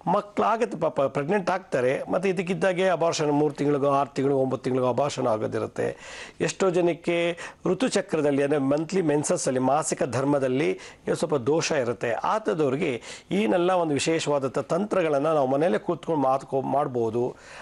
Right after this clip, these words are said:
ಆ ತಂತ್ರವಿದ್ಯೆನ ಹೇಗೆ ನಾವು ಅಳವಡಿಸ್ಕೊಂಡ್ರೆ ನಮ್ಮ ಜೀವನದಲ್ಲಿ ಈ ಎಲ್ಲ ದೋಷ ನಿವಾರಣೆ ಆಗುತ್ತೆ ಅನ್ನೋದ್ರ ಬಗ್ಗೆ ಕೂಡ ತಿಳ್ಸೋಕ್ಕೆ ಇಷ್ಟಪಡ್ತೀನಿ. ಇದಲ್ದೇ ಕೆಲವು ಮನೇಲಿ ಮಕ್ಕಳು, ಮಕ್ಕಳಿರೋ ಮನೆಯಲ್ಲಿ ಚಿಕ್ಕ ಚಿಕ್ಕ ಮಕ್ಕಳು, ಹಳ್-, ಹಲ್ಲು ಬೀಳದೇ ಇರೋ ಮಕ್ಕಳು, ಅಂದರೆ ಏಳೂವರೆ ವರ್ಷ ಒಳಗಿರುವಂಥ ಮಕ್ಕಳಿಗೆ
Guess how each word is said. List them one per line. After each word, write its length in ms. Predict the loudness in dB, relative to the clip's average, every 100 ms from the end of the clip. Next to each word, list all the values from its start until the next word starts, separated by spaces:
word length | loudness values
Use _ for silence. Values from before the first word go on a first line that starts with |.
| -6
ಆ 100 | -4
ತಂತ್ರವಿದ್ಯೆನ 680 | -2 -2 -2 -2 -2 0 0
ಹೇಗೆ 220 | 2 2
ನಾವು 180 | 2 2
ಅಳವಡಿಸ್ಕೊಂಡ್ರೆ 480 | 0 -2 -4 -2 0
ನಮ್ಮ 200 | 0 2
ಜೀವನದಲ್ಲಿ 500 | 2 2 2 0 -4 -8 -6
ಈ 120 | 0 2
ಎಲ್ಲ 220 | 2 0
ದೋಷ 340 | 0 0 0
ನಿವಾರಣೆ 440 | 0 2 2 2 2
ಆಗುತ್ತೆ 580 | 0 -2 -2 -2 -2 -2
ಅನ್ನೋದ್ರ 240 | 0 0
ಬಗ್ಗೆ 220 | 0 0 -2
ಕೂಡ 180 | -2
ತಿಳ್ಸೋಕ್ಕೆ 400 | -2 -2 -2 -2
ಇಷ್ಟಪಡ್ತೀನಿ. 560 | -2 -4 -4 -6 -8 -12 -12 -20 -20 -20 -6
ಇದಲ್ದೇ 720 | 0 2 2 2 2 0 -2 -6 -20 -4
ಕೆಲವು 200 | -2 0
ಮನೇಲಿ 300 | 2 2 2
ಮಕ್ಕಳು, 400 | 0 -2 -2 0
ಮಕ್ಕಳಿರೋ 440 | -2 -2 0 0
ಮನೆಯಲ್ಲಿ 500 | 2 2 2 2 0
ಚಿಕ್ಕ 260 | -2 -4 -4
ಚಿಕ್ಕ 220 | -4 -2
ಮಕ್ಕಳು, 400 | -2 -2 -6 -6 -12 -20 -8
ಹಳ್-, 380 | -2 0 0 -4 -10 -20 -20 -20 -6
ಹಲ್ಲು 300 | 0 2 2
ಬೀಳದೇ 380 | 0 0 2 4
ಇರೋ 180 | 4 4
ಮಕ್ಕಳು, 280 | 2 0 0
ಅಂದರೆ 240 | 2 0
ಏಳೂವರೆ 560 | 0 0 2 4 4 4
ವರ್ಷ 240 | 2 2
ಒಳಗಿರುವಂಥ 480 | 2 2 2 2 0
ಮಕ್ಕಳಿಗೆ 560 | -2 -2 -2 -2 -2